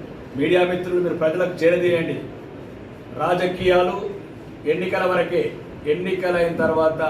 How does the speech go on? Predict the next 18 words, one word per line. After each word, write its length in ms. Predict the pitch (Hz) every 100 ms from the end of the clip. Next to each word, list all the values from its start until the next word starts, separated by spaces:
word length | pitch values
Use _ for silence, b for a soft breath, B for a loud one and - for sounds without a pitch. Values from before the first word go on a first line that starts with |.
| 147
అభివృద్ధి 340 | 143 156 156 147
ఒక్కటే 220 | 160 151 143
మన 80 | 135 131
ప్రధాన 240 | 143 143 143
ఎజెండా. 260 | 147 147 220 - - - - -
ముఖ్యంగా 420 | - - 175 170 165
మీకు 120 | 160 160
చెప్పాల్సింది, 640 | 160 170 165 170 165 240 - - - - - 131
గౌరవనీయ 500 | 156 170 170 170 170 143 151
మొన్న 140 | 160 - - -
తెలంగాణ 420 | 156 175 175 175 160
అసెంబ్లీలో 380 | 156 170 170 165 151
మాట్లాడిన 400 | 156 170 165 147 156
తర్వాత 320 | 156 156 156 208 - - - - - - - - - - - - - - 147
మా 80 | 160 160
ఆర్మూర్ 300 | 175 180 180
ప్రాంతం 320 | 175 170 165 156
జరిగిన 240 | 160 156